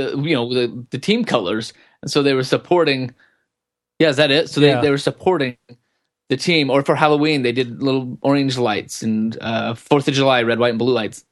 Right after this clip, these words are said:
Speaker 1: And I thought, that is so versatile. So for me, Everlights were an amazing answer to this pain that I have of hanging lights. Uh, I love the idea.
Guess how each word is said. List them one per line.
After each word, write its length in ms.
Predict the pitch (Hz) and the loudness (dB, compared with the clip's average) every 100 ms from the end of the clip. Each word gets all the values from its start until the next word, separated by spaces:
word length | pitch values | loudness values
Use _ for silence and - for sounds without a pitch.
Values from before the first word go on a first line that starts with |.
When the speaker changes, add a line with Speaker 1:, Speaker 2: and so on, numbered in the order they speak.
| _ | _
Speaker 1:
And 60 | 131 | -8
I 40 | 123 | -2
thought, 300 | 143 131 - | 0 0 -2
that 240 | 143 208 | -4 0
is 800 | 220 220 - - - - - - _ _ | 0 0 -4 -6 -8 -10 -12 -16 _ _
so 280 | - 220 208 | -2 0 2
versatile. 600 | 180 240 208 151 101 - | 2 0 0 -2 -2 -4
So 300 | 156 127 - - _ _ _ | 0 0 0 -16 _ _ _
for 100 | 143 | 0
me, 420 | 165 202 190 151 _ _ _ _ | 2 2 2 -2 _ _ _ _
Everlights 640 | 156 175 151 139 - - - _ _ _ - | 2 4 2 2 -2 -12 -12 _ _ _ 0
were 220 | 139 139 | 2 2
an 60 | |
amazing 500 | 127 131 139 135 135 | 0 2 0 0 -2
answer 420 | 127 120 120 127 110 | -2 -2 0 -2 -2
to 140 | - | -4
this 160 | 110 - | -4 -6
pain 320 | - 127 127 | -6 -2 0
that 120 | 120 113 | 0 0
I 120 | 107 | 0
have 440 | 120 117 107 107 - | 0 0 0 -4 -8
of 160 | 110 104 | -8 -6
hanging 480 | - 135 147 113 | -2 0 0 -2
lights. 480 | 90 113 110 - - - - _ _ 113 | -4 -4 -4 -6 -14 -16 -20 _ _ -2
Uh, 300 | 113 110 - - | 0 0 -2 -2
I 60 | |
love 220 | 123 170 180 | 0 2 2
the 100 | 196 | 2
idea. 540 | 185 156 156 160 156 | 2 2 2 0 -4